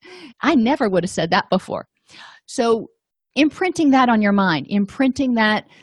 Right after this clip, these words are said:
sense of kindness and benevolence repeatedly encourages you to automatically respond with kindness and benevolence,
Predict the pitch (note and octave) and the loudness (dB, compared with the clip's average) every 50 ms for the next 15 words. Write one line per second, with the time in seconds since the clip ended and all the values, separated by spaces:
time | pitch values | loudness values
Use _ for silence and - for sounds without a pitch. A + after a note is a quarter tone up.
0 | _ _ - - - - A#3 A#3 A#3 A3 - - - _ F#3+ G3+ G3+ G3+ G3 F#3+ | _ _ -20 -10 -2 0 2 2 2 0 -4 -8 -6 _ 0 2 4 4 4 4
1 | F#3 F#3 F#3 F#3+ - - - - _ _ _ _ - - C4 A#3+ A3 A3+ A3 G3 | 2 2 0 -4 -8 -16 -20 -20 _ _ _ _ -6 0 0 2 2 2 0 0
2 | E3 E3+ F3 - G3 F#3 F3+ F3 F#3+ F#3+ F#3+ F#3+ G3 F#3+ G3+ G3 F#3 F3 D3 - | -2 -4 -6 -6 -4 -4 -2 -2 -2 0 0 0 0 -2 -2 -4 -6 -6 -8 -10
3 | - - - - _ _ _ _ _ _ _ _ _ _ _ F#3 F#3+ G3 G3 - | -14 -16 -18 -20 _ _ _ _ _ _ _ _ _ _ _ -2 -2 -2 -2 -2
4 | - C4 C#4 A#3 A3+ G#3 - F3 D#3 B2+ E3 F3+ - _ _ _ _ _ _ _ | -2 -2 0 0 0 -2 -2 -4 -6 -6 -6 -10 -14 _ _ _ _ _ _ _
5 | _ A3+ A3+ A3 - - B3 C4 C4 B3+ G#3+ A#3 A3 G#3 - G#3 A3 A3 G#3 - | _ -2 -2 -2 -2 -2 -2 0 0 0 0 -2 -6 -6 -6 -6 -4 -2 -2 -2
6 | - - G#3+ A#3 A#3+ A3 G#3+ G#3 G3+ G3+ G#3+ G#3 G#3+ - - G#3 F#3 F3 E3 F3 | 0 2 2 2 2 2 0 2 2 2 2 0 -2 -4 -2 -2 -2 -2 -2 -4
7 | F#3 - - - - G3+ F#3+ F#3 F#3+ G3 F#3 E3+ F#3 - - - G#3 F#3+ F#3 F#3+ | -6 -6 -8 -6 -4 -2 0 0 0 -2 -2 -4 -6 -8 -6 -2 0 2 2 2
8 | F#3+ F3+ F3 F3 - F#3+ F3 E3 F3 F3 F3 E3+ E3+ D#3+ E3 D#3 C3+ - - - | 2 0 -2 -2 -4 -4 -4 -4 -2 -2 0 0 0 -2 -4 -8 -8 -10 -10 -14
9 | - | -16